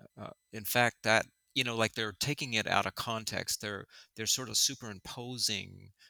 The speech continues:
the way America was founded, you know, with the, um, the, the militiamen against the British, or the way the civil rights movement happened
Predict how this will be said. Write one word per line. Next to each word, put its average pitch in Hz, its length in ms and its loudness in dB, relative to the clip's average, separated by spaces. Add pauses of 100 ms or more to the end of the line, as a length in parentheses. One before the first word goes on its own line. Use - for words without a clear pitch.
(320)
the 117 120 -8
way 107 760 0
America 110 360 -2
was 104 140 2
founded, 95 480 -2
you 98 80 -8
know, 98 100 -12
with 98 260 -12
the, 98 340 -6 (440)
um, 95 340 -14 (160)
the, 107 200 -10 (240)
the 123 60 -4
militiamen 95 680 -2
against 92 480 0
the - 60 -10
British, 92 580 -2
or 95 480 -8 (100)
the 110 160 -14
way 107 120 2
the 98 120 -2
civil 98 260 4
rights 95 300 -2
movement 90 300 -14
happened 90 420 -4